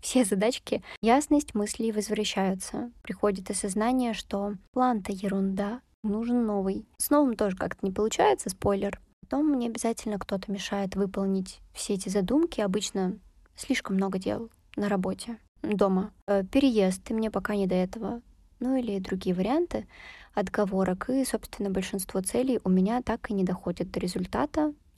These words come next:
и кочуют в списке целей из года в год. Скажите, пожалуйста, что я не одна такая. Если вы узнали в вышесказанном себя, то хочу познакомить вас с книгой Agile Life Катерины Лингольд, которую сегодня возьмём за основу.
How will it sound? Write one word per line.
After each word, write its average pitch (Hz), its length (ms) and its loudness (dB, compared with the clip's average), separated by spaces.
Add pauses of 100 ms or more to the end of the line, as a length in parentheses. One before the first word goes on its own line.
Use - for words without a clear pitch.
и 277 80 -2
кочуют 247 500 0
в - 40 -6
списке - 400 -6
целей 226 380 0
из 185 200 -4
года 202 360 2
в 190 80 -6
год. 180 340 0 (140)
Скажите, 233 420 -8
пожалуйста, 190 500 -2
что - 220 -12
я 202 120 -4
не - 180 -2
одна 202 240 -2
такая. 196 460 -6 (220)
Если 277 300 2
вы 226 140 2
узнали 233 400 2
в 202 60 -2
вышесказанном 214 680 2
себя, 220 420 2 (120)
то 247 80 2
хочу 233 300 2
познакомить 254 580 2
вас 208 240 0
с - 40 -6
книгой 262 360 4
Agile 214 520 4
Life 240 460 4
Катерины 226 440 4
Лингольд, 208 640 2 (200)
которую 254 420 4
сегодня 214 460 -2
возьмём 202 320 0
за 202 160 0
основу. 185 500 2